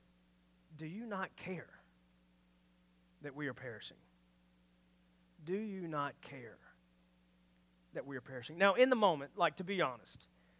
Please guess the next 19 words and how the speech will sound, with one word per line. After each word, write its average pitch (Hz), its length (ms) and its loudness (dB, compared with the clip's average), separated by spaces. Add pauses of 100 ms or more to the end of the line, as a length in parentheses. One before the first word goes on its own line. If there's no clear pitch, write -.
like, 170 140 4
this 190 160 6
isn't 220 200 10
a 156 60 2
parable. 151 360 2
This 190 160 -2
is 214 100 -2
real 202 240 6
life, 143 300 4
okay? 185 280 2
So 185 140 -6
we're 170 120 -2
not 190 200 4
looking 196 300 0
for 185 80 -8
metaphorical 185 520 2
meaning 180 440 -2
entirely. 170 520 4
But, 165 200 2